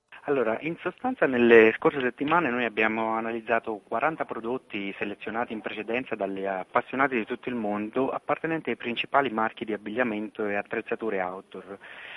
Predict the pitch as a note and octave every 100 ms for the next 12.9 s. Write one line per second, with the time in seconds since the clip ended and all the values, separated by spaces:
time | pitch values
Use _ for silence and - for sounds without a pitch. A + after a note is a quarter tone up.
0 | - - A#2 A2 G#2+ G#2 B2+ - E3+ -
1 | B2+ A2 G#2 G2+ - G#2+ G2+ G2+ G2+ -
2 | A2 - A#2 A2+ A2+ A2 G#2+ G2+ G#2+ G#2+
3 | F#2+ A#2 C3 G2+ G2+ G2 G2 G2+ G2 F#2+
4 | A2 A#2 B2 - - G#2 G2+ G2 G2 G2
5 | G2 F#2+ - A2 G#2+ G#2 A#2+ C#3 G2+ G#2
6 | C3+ C#3+ C3 A2+ - B2 A2 G#2 G2+ A2+
7 | - A2 B2+ A#2 - C3+ - G#2+ A#2+ C3+
8 | - F#2 F#2+ F#2+ G#2 G#2 G2+ G2+ F#2+ G2+
9 | - G#2 - F#2+ - F#2 G#2+ B2 A2+ F#2+
10 | F#2 - F#2+ G#2+ - A2+ G#2 G#2+ G2+ A2
11 | - G#2 G#2 G2+ G2+ E2 A2+ A#2+ - -
12 | F#2+ F#2+ F#2+ - G2 A2+ G#2+ G2+ G2